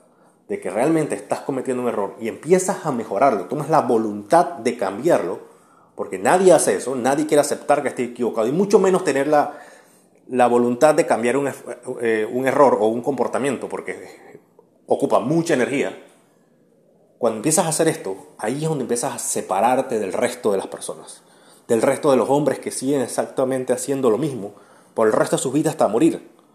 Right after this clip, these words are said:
Se siguen cagando en las mismas vainas, siguen cometiendo los mismos errores, siguen cometiendo las mismas estupideces y nunca cambian. Se vuelven ancianos y se mueren siendo tontos, estúpidos o pendejos porque nunca intentaron escucharse,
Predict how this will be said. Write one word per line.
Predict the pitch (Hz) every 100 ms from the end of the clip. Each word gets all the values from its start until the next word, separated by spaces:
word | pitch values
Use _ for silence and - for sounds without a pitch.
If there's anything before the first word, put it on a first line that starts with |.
| _ _
Se | - 90
siguen | 127 151
cagando | 147 147 156 127 120
en |
las | 104
mismas | 127 139 143
vainas, | 147 123 117 117
siguen | 117
cometiendo | 113 92 113 113
los | 98
mismos | 147 165 151
errores, | 143 127 117 -
siguen | 120
cometiendo | 117 104 117 117
las | 107
mismas | 127 143 151
estupideces | 143 143 123 107 123 - - - _ 123
y | 123
nunca | 175 185 170 156
cambian. | 190 185 113 - - _ _ _ -
Se | 87
vuelven | 113 156 170
ancianos | 151 175 170 120 117 - - -
y |
se | 139 139
mueren | 185 180
siendo | 165 185 170 170
tontos, | 196 139 107 - -
estúpidos | 104 - 156 139
o | 135
pendejos | 143 160 120 139
porque | 127 113 117
nunca | 175 180
intentaron | 175 147 123 143 151
escucharse, | - 104 - 135 139 -